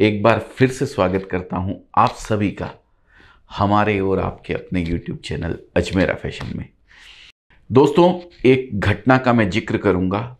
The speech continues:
घटना ही कहूंगा, कहानी नहीं कहूंगा इसको, क्योंकि ये हकीकत में घटित हुई हुई एक घटना है।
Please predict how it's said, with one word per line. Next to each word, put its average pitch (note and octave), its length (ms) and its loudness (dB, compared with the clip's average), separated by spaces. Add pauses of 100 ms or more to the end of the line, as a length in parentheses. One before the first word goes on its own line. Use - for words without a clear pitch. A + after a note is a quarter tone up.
(120)
घटना G2+ 300 0
ही B2+ 120 2
कहूंगा, G#2+ 440 -2
कहानी A2 420 -2
नहीं G#2 180 0
कहूंगा F#2+ 380 -4
इसको, F#2 320 -4 (480)
क्योंकि G#2 240 -6
ये F#2+ 280 0
हकीकत F#2+ 500 -2
में F#2 120 4
घटित F#2 480 -2
हुई G2 180 6
हुई F#2 320 -2 (340)
एक - 340 0 (400)
घटना F#2+ 320 6
है। - 340 -2